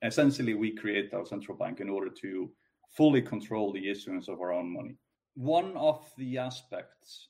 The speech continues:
of the collapse in Iceland was that there was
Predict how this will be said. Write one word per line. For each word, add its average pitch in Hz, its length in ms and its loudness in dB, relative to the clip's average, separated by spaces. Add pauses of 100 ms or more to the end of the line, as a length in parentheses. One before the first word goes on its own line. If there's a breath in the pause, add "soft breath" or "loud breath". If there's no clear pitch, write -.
of 107 260 -4 (500)
the 101 440 -10
collapse - 640 -6
in 92 200 -10
Iceland 90 560 -12
was 95 440 -8
that 95 400 -8
there 101 140 -6
was 123 680 -2